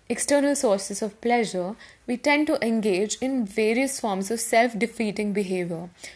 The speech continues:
We might fear or lament the inevitability of losing them, which spoils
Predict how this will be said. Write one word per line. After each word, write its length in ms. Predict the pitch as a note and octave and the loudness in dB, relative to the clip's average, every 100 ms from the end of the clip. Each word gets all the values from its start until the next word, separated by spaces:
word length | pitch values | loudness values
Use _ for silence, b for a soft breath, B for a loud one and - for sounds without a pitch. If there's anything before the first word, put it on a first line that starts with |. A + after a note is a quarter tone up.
| B | B
We 100 | A#3 | -2
might 300 | A#3 A3+ A3+ | 0 0 0
fear 480 | - B3+ A3+ G#3+ G#3 | 0 4 4 4 2
or 120 | G#3 | 2
lament 640 | G#3+ G#3+ G#3 A3 F#3+ G#3 - | 2 2 2 0 0 -2 -6
the 200 | G3 A3+ | -6 -4
inevitability 920 | A#3 A#3+ B3+ G#3+ A3+ A3 A3+ A3+ A3+ - | -2 -2 -2 -2 -4 -2 -2 -2 -4 -6
of 200 | G#3+ G#3 | -6 -4
losing 460 | G3+ A3+ A3+ A#3+ | -2 -2 -2 -2
them, 300 | G#3+ F#3+ F#3+ B B B | 0 -2 -4 B B B
which 200 | F#3+ B3 | -4 -2
spoils 560 | - - C#4 C4+ D4 | -2 0 4 4 2